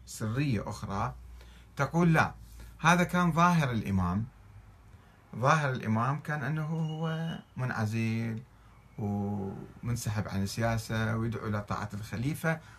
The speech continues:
ولكنه سرًا كان يعد للثورة وانقضاض على الخلفاء العباسيين، ولذلك كان يحتاج إلى مال، الثورة تحتاج إلى مال،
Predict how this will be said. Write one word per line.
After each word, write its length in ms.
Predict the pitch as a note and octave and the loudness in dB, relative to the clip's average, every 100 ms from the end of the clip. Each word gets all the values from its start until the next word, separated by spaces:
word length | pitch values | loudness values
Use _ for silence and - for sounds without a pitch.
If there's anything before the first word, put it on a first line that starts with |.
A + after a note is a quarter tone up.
| - - | -20 -10
ولكنه 600 | B2 A#2+ A2+ C#3+ C3 A2+ | -4 -4 -2 0 0 0
سرًا 520 | A2 D3+ D3+ D3+ E3+ E3+ - - - - | -2 -4 -2 0 0 -2 -12 -20 -20 -8
كان 220 | A#2+ A#2 | 0 2
يعد 640 | G#2+ G#2 C#3 C3 C#3 D3 C#3+ - - - - | 2 0 -4 -2 -2 -4 -8 -16 -20 -12 -8
للثورة 580 | G#2+ - A2 F#2 F2 - - - - - - - - | -6 0 0 0 -4 -12 -20 -20 -20 -20 -20 -20 -6
وانقضاض 800 | A#2 A#2 - G#2 G#2 A2+ A#2 - | -2 0 0 -2 0 0 0 0
على 360 | G#2 G#2 G#2+ - - - - - - | 0 0 -2 -6 -14 -20 -20 -16 -4
الخلفاء 680 | G#2+ G#2 - G#2+ G2+ A2+ G2 | -2 -2 -2 -2 -2 0 -2
العباسيين، 800 | F#2+ F#2+ F2+ - F#2+ F2+ F2+ - - - - - - - - - - - | -2 -4 -4 -4 -4 -2 -4 -6 -14 -20 -20 -20 -20 -20 -20 -20 -14 -4
ولذلك 1300 | B2 C3+ C3+ C3+ C3+ - - A#2 D#3+ G3 F#3+ - - - - - - - | 2 4 4 2 0 -4 -2 4 6 6 4 -2 -14 -20 -20 -20 -20 -12
كان 380 | - D3+ F3 F3+ - C3 | -2 2 4 2 -2 -6
يحتاج 380 | C3 D3 D3+ | -4 -2 0
إلى 160 | D#3+ F3 | 2 4
مال، 340 | G3 A3+ E3+ E3 - - _ - - - - - G#2+ | 4 4 0 -4 -12 -20 _ -20 -20 -20 -20 -8 -8
الثورة 360 | - C#3+ C3 | -2 0 0
تحتاج 420 | A2+ C3 - B2+ | -4 -6 -4 -4
إلى 180 | A#2+ G#2+ | 0 4
مال، 280 | G2+ F#2+ | 4 2